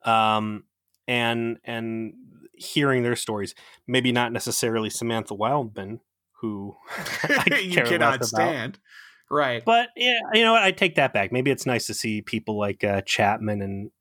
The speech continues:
Speaker 1: I forget who the other guy is and, and how they're interacting with the rest. Watching Lower Decks has made me think about some things, Joe,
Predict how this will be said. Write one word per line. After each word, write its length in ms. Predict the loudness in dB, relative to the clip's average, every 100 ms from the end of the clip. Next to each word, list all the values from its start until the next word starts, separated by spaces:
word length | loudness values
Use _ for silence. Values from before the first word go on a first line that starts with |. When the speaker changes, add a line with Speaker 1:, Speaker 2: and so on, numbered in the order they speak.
| _ _ _ -20
Speaker 1:
I 60 | -18
forget 240 | -8 -4
who 100 | -2
the 120 | -2 -2
other 140 | -2
guy 260 | -2 -2 -2
is 300 | -4 -6 -6
and, 360 | -6 -6 -10 -10
and 120 | -4
how 180 | 0 2
they're 140 | 2
interacting 360 | 0 -2 -2 -4
with 100 | -4
the 60 | -2
rest. 240 | -4 -6 -20 -20 -20 _ _ _ _ _
Watching 460 | 2 4 4 2 2
Lower 260 | 4 4 4
Decks 480 | 4 2 2 -2 -2
has 220 | -2 -2 0
made 200 | -2 -2
me 100 | -6
think 220 | -6 -4
about 240 | -2 -2
some 100 | -4
things, 300 | -6 -6 -6
Joe, 360 | -4 -4 -2